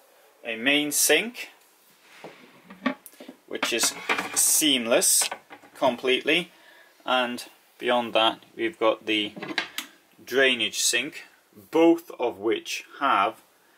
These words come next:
normal domestic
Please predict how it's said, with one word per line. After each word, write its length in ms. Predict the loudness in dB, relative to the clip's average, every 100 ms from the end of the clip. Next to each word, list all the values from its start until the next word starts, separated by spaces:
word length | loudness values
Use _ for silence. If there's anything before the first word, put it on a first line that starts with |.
| _ _ _ _ _ _ _ _ _ -16
normal 500 | -8 -6 -2 -4 -6 _ _ -8
domestic 720 | -6 -2 -2 -2 -6 -8 -10